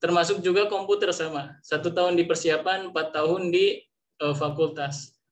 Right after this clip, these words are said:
Nah, untuk engineering itu, satu tahun itu persiapan. Eh, maaf, satu tahun untuk kelas persiapan. Kemudian sisanya empat tahun. Empat tahun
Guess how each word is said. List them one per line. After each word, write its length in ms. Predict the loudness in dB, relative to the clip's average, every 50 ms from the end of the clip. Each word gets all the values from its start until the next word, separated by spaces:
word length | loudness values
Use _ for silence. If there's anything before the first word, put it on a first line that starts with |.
| _ _ 0
Nah, 160 | 2 2 4 2
untuk 160 | 2 4 4 4
engineering 560 | 4 4 2 2 4 4 6 6 4 4 2
itu, 400 | 2 4 4 4 4 4 0 -4
satu 320 | -4 -4 0 2 2 0
tahun 400 | 2 2 2 2 2 0 -2 -2
itu 320 | 0 2 2 2 2 -2 -8 -14 _ _ _ _ _ _ _ _ _ _ _ _ -6
persiapan. 720 | -4 -2 0 0 0 0 0 0 0 0 -2 -4 -8 -12 -16 -18 _ _ _ _ _ _ _ _ _ _ _ _ _ _ _ _ -6
Eh, 160 | -4 -4 -2
maaf, 320 | 0 0 0 0 -2 -4 -6
satu 320 | -4 -4 -4 -4 -2 0
tahun 400 | 2 4 4 4 4 2 -2 -4
untuk 320 | -6 -6 -4 -6 -6 -2 0
kelas 240 | 2 2 2 0
persiapan. 640 | 0 -2 -2 -2 0 -2 -2 -2 -2 -4 -4 -4 -6 -10 -14 -18 _ _ _ _
Kemudian 400 | -4 0 2 2 2 2 2 2
sisanya 400 | 2 2 2 2 0 0 -2 -4
empat 320 | -2 0 0 0 2 2
tahun. 400 | 2 2 2 2 0 -4 -10 -4
Empat 180 | -2 -2 0 0 0
tahun 140 | -2 -2